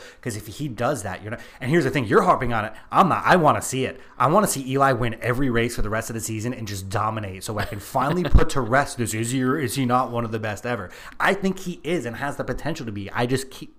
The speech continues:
Speaker 1: I don't have anything to back it up until he wins one.
Speaker 2: Right.
Speaker 1: So, uh, you, but you're absolutely right. The only way to stop him from running away from this,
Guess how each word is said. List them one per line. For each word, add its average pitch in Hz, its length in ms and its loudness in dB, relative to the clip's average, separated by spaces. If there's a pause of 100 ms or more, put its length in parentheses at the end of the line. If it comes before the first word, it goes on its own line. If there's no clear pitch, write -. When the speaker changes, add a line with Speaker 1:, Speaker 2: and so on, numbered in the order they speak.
Speaker 1:
I 135 120 2
don't 131 120 -2
have 120 140 -2
anything 110 260 -6
to 98 60 -6
back 104 220 -2
it 113 80 -4
up 117 160 -4
until 104 220 -6
he 98 80 -8
wins 113 220 -2
one. 87 200 -10 (200)
Speaker 2:
Right. 98 300 -2
Speaker 1:
So, 135 380 2 (920)
uh, 131 240 2
you, 135 120 -6
but - 180 6
you're 139 140 2
absolutely 113 400 0
right. 101 240 -4
The 131 220 -4 (100)
only 143 320 2
way 120 360 0
to 117 120 -10
stop 104 340 -2
him 101 80 0
from 104 180 -6
running 101 200 -4
away 98 180 -6
from 113 160 -8
this, 113 220 -8